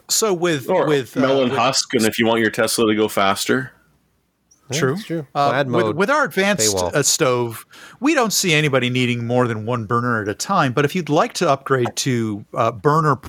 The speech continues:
Speaker 1: two point oh, you'll be allowed to cook more than
Speaker 2: Yeah.
Speaker 1: one thing at once.
Speaker 3: All right. Another story from videocards dot com.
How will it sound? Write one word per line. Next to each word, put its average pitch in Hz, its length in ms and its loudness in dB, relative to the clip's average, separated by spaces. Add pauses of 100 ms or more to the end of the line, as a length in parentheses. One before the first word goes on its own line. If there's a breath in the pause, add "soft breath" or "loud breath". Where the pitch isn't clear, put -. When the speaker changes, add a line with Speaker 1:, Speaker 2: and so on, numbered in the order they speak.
Speaker 1:
two 185 180 0
point 135 300 0
oh, 185 180 0 (360 loud breath)
you'll 240 160 0
be 202 140 0
allowed 151 340 0
to 143 100 -8
cook - 260 -4
more 117 140 -2
than 113 80 -4
Speaker 2:
Yeah. - 60 2
Speaker 1:
one 104 120 -8
thing 101 160 -12
at 110 80 -10
once. - 400 -12 (1600)
Speaker 3:
All 170 80 0
right. 113 840 0 (340 loud breath)
Another 180 220 2
story 147 240 2
from 117 160 -6
videocards 107 460 2
dot 92 180 0
com. 85 440 -2